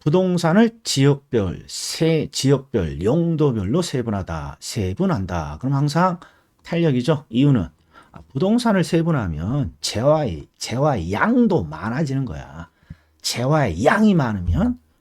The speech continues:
아, 양의 변화가 많은 거겠지. 달려.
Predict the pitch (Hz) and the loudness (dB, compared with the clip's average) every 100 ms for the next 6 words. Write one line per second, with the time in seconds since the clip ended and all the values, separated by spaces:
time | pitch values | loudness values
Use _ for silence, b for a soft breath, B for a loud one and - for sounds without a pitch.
0 | _ - 302 226 202 214 196 185 147 113 | _ -4 0 2 4 2 2 0 0 2
1 | 165 180 165 127 101 - 139 120 - 78 | 0 0 -2 -4 -6 -6 -4 -4 -6 -8
2 | 123 190 131 80 69 - | -4 0 0 -2 -8 -16